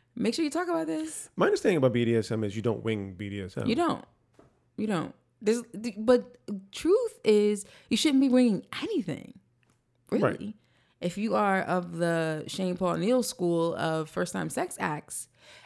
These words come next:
Speaker 1: everything gets cleared. Like, we're gonna be extra careful
Speaker 2: Mm-hmm.
Speaker 1: here. And there's a, there's a world where that's how it should be. You know, like, the idea that you gotta really be sure about B D S M, but not be sure about a blowjob. Eh, shouldn't we be that careful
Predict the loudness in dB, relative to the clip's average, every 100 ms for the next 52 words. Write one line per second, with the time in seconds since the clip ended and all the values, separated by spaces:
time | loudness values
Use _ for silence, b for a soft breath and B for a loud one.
0 | B _ -6 -2 -2 2 6 8 8 4
1 | 0 -2 -4 -4 -4 -10 _ -4 0 4
2 | 6 4 4 -2 _ -6 -4 -4 -6 -4
3 | -2 -2 -2 -6 -6 -4 -4 -8 b b
4 | -2 0 0 -2 -4 0 2 2 0 0
5 | 2 4 4 2 2 2 2 2 2 2
6 | -2 -2 -10 b b b -6 0 2 2
7 | 0 -2 -2 -2 -2 0 0 0 -2 -2
8 | 0 0 0 0 4 4 4 2 0 0
9 | 0 0 -2 0 -2 -2 -2 -2 -2 -2
10 | -2 2 4 4 2 -2 0 0 0 2
11 | 6 6 6 2 0 -4 b b b b
12 | b -4 0 0 0 -2 -8 B B B
13 | B -2 0 2 2 2 0 -2 -2 -2
14 | -4 -2 0 0 -2 -2 -2 -6